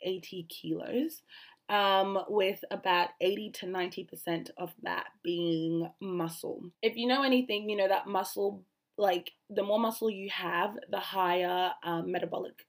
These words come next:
like, resting metabolic rate that you have. And so for me, I'd go out with friends or we'll be at a friend's house and everyone will be eating. And I'm just not understanding why I'm eating more than they are. And I'm like, "Oh my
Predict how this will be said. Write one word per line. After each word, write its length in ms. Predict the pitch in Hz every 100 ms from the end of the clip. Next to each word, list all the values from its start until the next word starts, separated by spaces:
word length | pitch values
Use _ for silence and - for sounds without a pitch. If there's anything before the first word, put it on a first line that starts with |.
| 190
like, 140 | 175
resting 360 | 175 175 - 180
metabolic 460 | 175 170 120 - -
rate 280 | - - - - _ _
that 240 | 175 170 -
you 160 | 170 165 -
have. 260 | - - - - - - - - -
And 640 | 208 214 208 196 202 196 -
so 600 | - 214 202 196 196 190 - -
for 100 | 214
me, 360 | 226 262 233 175
I'd 160 | 190 -
go 120 | 190
out 160 | 185
with 120 | 196 185 -
friends 640 | 180 170 170 185 190 175 - - _ -
or 260 | 196 185
we'll 120 | 202
be 120 | 196 190
at 80 |
a 40 | 202
friend's 300 | - 180 175
house 380 | 170 165 180 -
and 120 | 175 170
everyone 280 | 175 185
will 80 | 180
be 200 | 180 180 -
eating. 540 | 165 170 180 185 170 - - - -
And 160 | 196 190
I'm 160 | 202 208
just 220 | 190 165
not 260 | 190 - -
understanding 760 | 202 180 - 180 185 175 170
why 220 | 180 175 -
I'm 200 | 165 165 165
eating 320 | 175 165 160
more 180 | 170 226
than 180 | 185 151
they 140 | 147
are. 220 | 170 180 -
And 120 | 170
I'm 80 | 180
like, 180 | _ _ _ -
"Oh 40 | _
my 160 | _